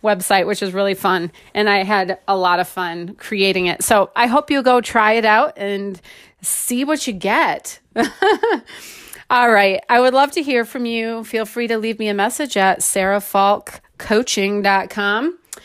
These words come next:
And you can also book a free call with me, and we can talk about your health and wellness goals and how I might be able to help you reach those goals, especially when it comes to managing worry,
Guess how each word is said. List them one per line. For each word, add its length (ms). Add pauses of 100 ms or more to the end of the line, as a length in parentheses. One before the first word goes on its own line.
(260)
And 320
you 80
can 140
also 260
book 220
a 40
free 300
call 800
with 340
me, 520 (460)
and 80
we 80
can 120
talk 280
about 440
your 260
health 480
and 200
wellness 380
goals 520
and 340
how 240
I 80
might 220
be 80
able 120
to 60
help 320
you 360
reach 680 (380)
those 500
goals, 640 (280)
especially 640
when 120
it 100
comes 260
to 80
managing 580
worry, 440